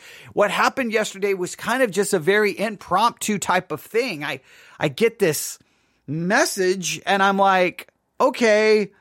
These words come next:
what do I do with this? Let's just go upstairs, turn on the microphone and go live and just try to start working through it." And then you realize when you start looking at the,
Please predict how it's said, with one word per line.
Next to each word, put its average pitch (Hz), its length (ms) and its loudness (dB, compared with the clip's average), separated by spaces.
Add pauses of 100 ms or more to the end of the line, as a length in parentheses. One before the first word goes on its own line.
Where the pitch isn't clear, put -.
(320)
what 196 220 4
do 269 80 4
I 240 140 4
do 294 200 2
with 285 160 2
this? 220 240 2
Let's 220 320 0
just 233 260 0
go 220 220 4
upstairs, 202 480 0
turn 202 160 -4
on 190 140 0
the 180 40 -4
microphone 180 480 0
and 156 100 -4
go 147 200 4
live 156 580 2 (520)
and 196 240 0
just 196 280 -4
try 202 220 2
to 185 100 0
start 180 300 2
working 185 420 2
through 269 340 -2
it." 185 120 -4
And 190 160 -8
then 208 220 -6
you 190 200 -6
realize 170 560 2
when 175 140 -2
you 165 100 -6
start 165 280 -4
looking 208 340 -4
at 151 140 -8
the, 147 200 -6